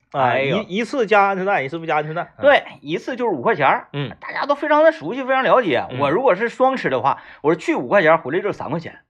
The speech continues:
Speaker 1: <laughs> 去三块，回来就是五块。
Speaker 2: 对，去三块就
Speaker 1: 反正只有一次加蛋。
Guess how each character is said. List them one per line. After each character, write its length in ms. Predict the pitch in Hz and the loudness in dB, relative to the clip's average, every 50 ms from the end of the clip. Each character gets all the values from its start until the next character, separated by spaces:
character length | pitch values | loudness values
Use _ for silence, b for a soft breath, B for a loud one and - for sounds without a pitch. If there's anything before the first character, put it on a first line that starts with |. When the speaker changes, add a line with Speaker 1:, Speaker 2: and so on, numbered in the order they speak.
| _ - | _ -4
Speaker 1:
<laughs> 1300 | - - - - - 1077 1077 1077 1077 1077 1077 1077 1077 1077 1077 - - - - 359 - - - 311 311 - | -4 -4 -4 -4 -12 -12 -12 -12 -10 -8 -4 2 2 2 4 4 2 4 6 4 4 4 4 2 0 0
去 160 | - 330 294 | -2 -4 0
三 160 | 202 190 226 | 2 2 4
块， 140 | 233 277 - | 6 4 4
回 140 | 165 190 220 | 4 4 2
来 80 | 262 | 4
就 80 | 262 247 | 4 4
是 60 | 254 | 4
五 180 | 240 165 123 120 | 2 0 -2 2
块。 200 | 170 226 214 - | 4 4 4 6
Speaker 2:
对， 160 | - 359 359 - | 4 4 4 4
去 160 | - 359 359 | 4 4 4
三 120 | 302 330 | 6 6
块 140 | 339 359 349 | 4 4 4
就 60 | 339 | 4
Speaker 1:
反 80 | 339 381 | 4 4
正 100 | 359 320 | 4 4
只 60 | 247 | 4
有 80 | 330 320 | 2 0
一 60 | 349 | 0
次 180 | - 392 359 | -2 -4 -4
加 160 | 254 247 214 214 | 0 0 0 2
蛋。 160 | 269 254 | 2 0